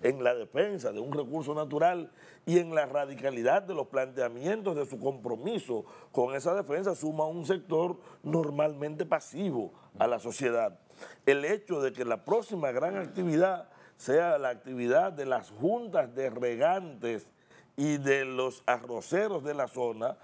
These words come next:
da otra emergencia. Y el que las organizaciones de izquierda hicieran una marcha desde Miranda hasta la capital, el mismo día en el que grupos de religiosos tenían otra actividad en La Vega,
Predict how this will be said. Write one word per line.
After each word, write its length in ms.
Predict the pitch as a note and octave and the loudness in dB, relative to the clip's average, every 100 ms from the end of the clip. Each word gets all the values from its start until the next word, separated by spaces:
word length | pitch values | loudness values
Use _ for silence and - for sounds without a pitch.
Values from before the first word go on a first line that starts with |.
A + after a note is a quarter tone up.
| - - | -20 -2
da 240 | A2 C3+ | 6 6
otra 220 | F#3 E3+ E3 | 6 0 0
emergencia. 680 | E3 C#3+ C3+ A#2 G#2+ G2 - - - | 0 -2 -2 -4 -6 -6 -6 -12 0
Y 80 | C#3+ | 2
el 140 | C#3 | 2
que 100 | C3+ | -2
las 160 | C3 C3+ | -2 -2
organizaciones 760 | C3+ C3 C3 B2 A#2+ D3+ G3 | 0 0 0 -4 -2 -2 0
de 120 | G#3 | 0
izquierda 560 | G3 - G3+ F#3 C3 A#2+ | -2 2 2 2 0 -2
hicieran 420 | G2+ E3 F#3+ F3 | 0 0 0 0
una 160 | G3 F#3 | -4 -2
marcha 560 | F#3+ G#3 C#3+ A#2+ G2+ - - - - | 0 -2 -4 -6 -6 -8 -20 -20 -12
desde 880 | A2+ C3 F#3+ F3 B2+ A#2+ A2+ G#2+ G2 | -4 2 2 2 0 0 0 -2 -4
Miranda 760 | A2 C3 C#3 G3 F#3+ D#3 C3+ | -2 4 4 4 2 -2 -2
hasta 320 | - B2+ - C3+ | -2 -4 -2 -2
la 120 | C3+ | -2
capital, 680 | C#3+ D3 C#3 F#3+ F#3 A#2+ F2+ - - _ | -4 -6 2 4 4 0 -8 -18 -20 _
el 260 | D3 D3 C#3+ | 0 0 0
mismo 500 | D3 F#3+ F#3+ F#3+ F3+ | 0 0 0 0 0
día 460 | G3 G3 C#3 G#2+ - - - | 0 0 0 0 -6 -18 2
en 240 | C#3 C3+ | 2 4
el 240 | C3+ C3 A#2+ | -2 -4 -2
que 320 | C3 B2+ F#2+ - - | 0 0 -2 -14 -14
grupos 760 | G#2+ A#2 D#3+ G#3 G#3+ D3 D3+ | -8 0 2 2 0 -2 -2
de 140 | C3+ C#3+ | 0 -4
religiosos 720 | D3 C#3+ C#3 F3 G#3 E3 C3 | -4 -2 2 2 2 -4 -6
tenían 300 | C3 D3 E3 | -4 -2 0
otra 400 | E3+ G3+ G3+ F3+ | 0 -2 0 0
actividad 520 | D3+ D#3+ D3+ C#3+ F#3+ | -2 -6 -2 0 0
en 140 | F3 F3 | -2 -2
La 80 | E3+ | 0
Vega, 380 | D3 C#3 C#3 | 0 -2 -4